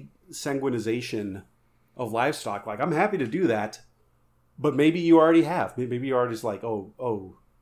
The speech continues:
sweet summer child.'" Uh, <laughs> maybe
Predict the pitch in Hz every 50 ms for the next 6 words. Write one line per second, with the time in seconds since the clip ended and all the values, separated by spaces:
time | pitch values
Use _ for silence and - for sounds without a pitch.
0 | _ _ _ _ _ - - - 120 113 - 131 117 113 107 - 123 117 113 92
1 | 92 92 - - _ _ - - 110 98 107 - - - - 165 - - 311 302
2 | - - 330 330 - - _ _ - - - _ _ - - - _ - 156 170
3 | 170 175